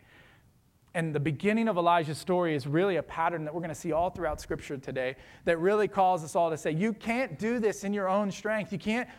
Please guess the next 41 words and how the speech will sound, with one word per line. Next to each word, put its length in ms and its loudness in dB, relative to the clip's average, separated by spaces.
live 260 4
a 60 4
life 340 4
that 100 -4
God's 280 0
pleased 360 -4
with 220 0
in 140 4
your 160 4
own 280 4
strength 380 -2
and 100 0
ability." 540 -2
And 220 -6
why 260 4
is 300 0
that? 160 2
Where 240 2
is 240 -2
it 120 -6
that 120 -4
we 120 -2
should 280 -8
start 540 -2
then? 240 -12
And 120 0
Elijah's 380 2
story 320 0
is 80 -2
gonna 240 -2
call 340 0
us 420 -10
to 100 -6
that. 200 0
Now, 220 0
if 240 -14
you 60 8
have 80 6
a 40 2
Bible, 420 6
I'm 140 -10